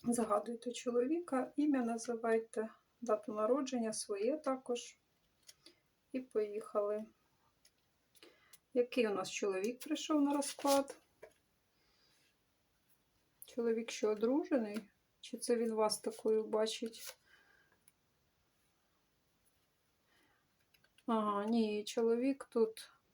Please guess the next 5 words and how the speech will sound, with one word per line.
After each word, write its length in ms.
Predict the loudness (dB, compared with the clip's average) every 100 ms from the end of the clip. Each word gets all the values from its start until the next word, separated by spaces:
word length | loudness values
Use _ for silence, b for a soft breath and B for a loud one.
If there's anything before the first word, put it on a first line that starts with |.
| _ _ b b _ -6
маг, 840 | -2 2 6 6 6 2 -12 -18 _ _ b b b 0
людина, 400 | 0 4 2 2
яка 240 | 0 0 2
вміє 380 | 4 4 2
щось 640 | 0 0 2 2 0 -12